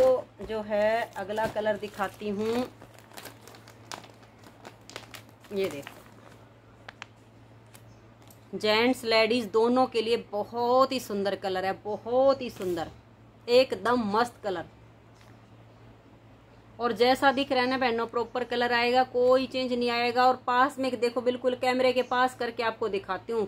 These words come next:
फिनिशिंग देख लो आप ऊन में कितनी अच्छी है। और जो बहनें पहले मंगवा चुकी है ना ब्लू बेल की, उन्होंने जिसको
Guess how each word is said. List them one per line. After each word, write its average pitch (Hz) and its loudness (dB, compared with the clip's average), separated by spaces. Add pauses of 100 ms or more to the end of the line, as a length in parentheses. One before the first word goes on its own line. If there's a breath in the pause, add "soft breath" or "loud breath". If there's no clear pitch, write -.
फिनिशिंग 240 0
देख 214 0
लो 226 0
आप 220 0
ऊन 220 -2
में 220 0
कितनी 233 -6
अच्छी 220 -6
है। 156 -4 (480 loud breath)
और 233 0
जो 277 8
बहनें 240 2
पहले 254 2
मंगवा 254 2
चुकी 262 -4
है 202 0
ना 220 0
ब्लू 226 -2
बेल 220 -2
की, 233 -10
उन्होंने 226 0
जिसको - -2